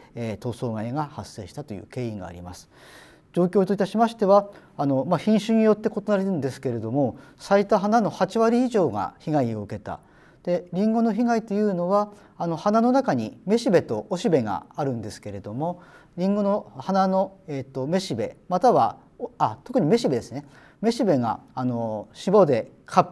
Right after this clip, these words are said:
変して焼かれてしまって、えー、花が咲いた時点ではもうめしべが存在しないといった花が咲いたりとか、そもそも、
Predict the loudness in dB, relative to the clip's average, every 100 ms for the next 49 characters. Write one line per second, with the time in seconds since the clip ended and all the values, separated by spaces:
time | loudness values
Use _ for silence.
0 | -2 -2 0 2 2 2 0 -4 -6 -6
1 | -6 0 0 0 -10 -20 _ -2 0 2
2 | 2 2 2 2 0 0 2 4 6 4
3 | 4 0 -2 -12 -8 -2 0 4 2 2
4 | -2 -6 -2 -2 0 -2 -4 -2 -2 -2
5 | -8 -14 -14 -10 -6 -4 -4 -6 -8 -8
6 | -8 -10 -12 -6 -6 -6 -14 -20 -20 _
7 | 2 2 2 2 0 -2